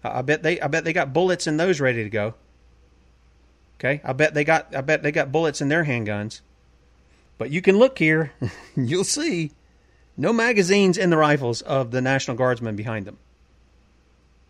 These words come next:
Now, why is that? Huh? Why is that? I, I'm, I'm, I'm leaving that to you to answer.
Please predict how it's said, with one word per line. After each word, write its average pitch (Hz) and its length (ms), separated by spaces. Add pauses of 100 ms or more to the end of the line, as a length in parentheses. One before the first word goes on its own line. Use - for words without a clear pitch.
(220)
Now, 233 120
why 349 180
is 349 260
that? 143 320 (2500)
Huh? 311 240 (1160)
Why - 140
is 220 200
that? 104 240 (3750)
I, 90 280 (1160)
I'm, 202 420
I'm, 269 200 (100)
I'm 240 160
leaving 254 320
that 214 200
to 202 100
you 196 340
to - 180
answer. 117 420